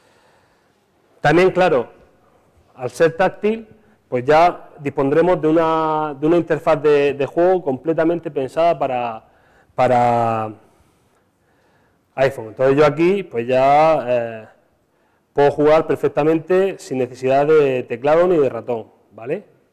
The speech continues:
Entonces, esa es la primera cosa que quiero que veamos. Y la segunda cosa, bueno, pues entonces ya nos vamos a poner a hacer el,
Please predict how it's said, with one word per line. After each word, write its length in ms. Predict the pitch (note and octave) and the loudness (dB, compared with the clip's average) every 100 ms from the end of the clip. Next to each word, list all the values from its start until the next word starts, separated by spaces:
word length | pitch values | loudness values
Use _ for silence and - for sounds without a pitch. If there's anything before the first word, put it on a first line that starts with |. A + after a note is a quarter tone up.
| _ _ _ _ _ _ _ - - | _ _ _ _ _ _ _ -20 -6
Entonces, 680 | C3 B2 D3+ D3 B2 - - | -2 2 2 0 -6 -6 -6
esa 280 | F#3+ A#3 A#3 | -2 2 0
es 180 | A3+ F#3+ | 2 2
la 120 | G#3 | 2
primera 300 | F3+ F#3 F3+ | 2 0 0
cosa 220 | F#3+ F#3+ | -2 -4
que 80 | D#3 | -6
quiero 240 | D3+ F#3 | -4 -2
que 120 | D#3+ C3 | -2 -4
veamos. 420 | C3+ C3 A2+ G#2+ _ _ _ _ - | -4 -4 -8 -20 _ _ _ _ -8
Y 80 | C3+ | -2
la 140 | C#3 | 0
segunda 340 | D#3 F#3 G#3+ | 2 2 4
cosa, 300 | G3+ A3+ A3+ A#3+ _ _ _ _ _ _ _ _ _ _ _ _ _ | 4 2 0 -6 _ _ _ _ _ _ _ _ _ _ _ _ _
bueno, 200 | - C3+ | -8 -4
pues 160 | B2+ B2+ | -2 -2
entonces 360 | C#3 E3+ E3 D#3 | 0 2 2 4
ya 140 | D#3 | 4
nos 80 | D#3 | 4
vamos 260 | D3+ D3 | 4 2
a 80 | D3+ | 0
poner 300 | C#3 C#3+ C#3+ | 0 2 4
a 300 | C#3 C3 B2+ | 4 2 0
hacer 260 | B2+ D3 C#3+ | 0 -2 0
el, 540 | C#3 C3 B2+ B2 A#2 | 0 0 -4 -8 -12